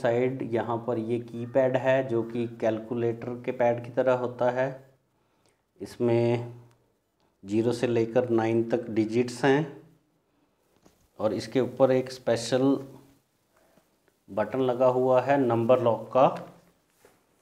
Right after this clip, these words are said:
जिसको, जिसको कि जब हम press करेंगे तो keyboard के ऊपर एक signal appear होता है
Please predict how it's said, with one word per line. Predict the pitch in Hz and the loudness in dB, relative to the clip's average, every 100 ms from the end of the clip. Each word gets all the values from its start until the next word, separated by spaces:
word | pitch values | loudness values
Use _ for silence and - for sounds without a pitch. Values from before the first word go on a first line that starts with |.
| _ _ _ _ _ _ 110 | _ _ _ _ _ _ -14
जिसको, | 107 131 175 - - - | -4 2 2 0 -12 -12
जिसको | 110 117 - 147 | -6 -6 -2 -4
कि | 131 139 | 0 0
जब | 135 | 0
हम | 127 131 123 | 2 0 2
press | 131 135 | 2 2
करेंगे | - 120 120 120 143 | 0 0 2 0 0
तो | 143 127 139 - - - _ _ _ _ _ _ _ _ _ | 2 2 2 -2 -12 -20 _ _ _ _ _ _ _ _ _
keyboard | 127 127 135 135 135 | -4 4 6 6 4
के | 135 | 2
ऊपर | 127 131 131 | 4 4 6
एक | 131 131 - 143 143 - - _ _ _ _ _ | 4 0 0 0 0 -6 -20 _ _ _ _ _
signal | - 120 127 135 | -6 0 2 4
appear | 131 131 135 | 4 4 4
होता | 127 117 127 | 2 2 2
है | 127 139 165 - | 4 4 2 -8